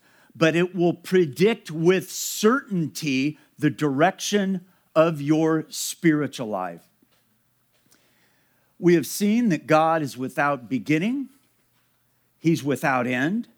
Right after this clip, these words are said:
He is infinite and he's eternal. He's already seen all our yesterdays.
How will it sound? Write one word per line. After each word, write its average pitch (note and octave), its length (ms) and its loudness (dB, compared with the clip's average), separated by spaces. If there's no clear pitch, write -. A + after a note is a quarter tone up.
He D3+ 140 0
is - 260 -2
infinite C4 680 0
and D#3 200 0
he's F3 260 2
eternal. E3+ 560 -2
He's E3+ 260 2
already A3 360 2
seen G#3+ 480 -2
all F3 320 -2
our G#3 160 2
yesterdays. G3 1000 -4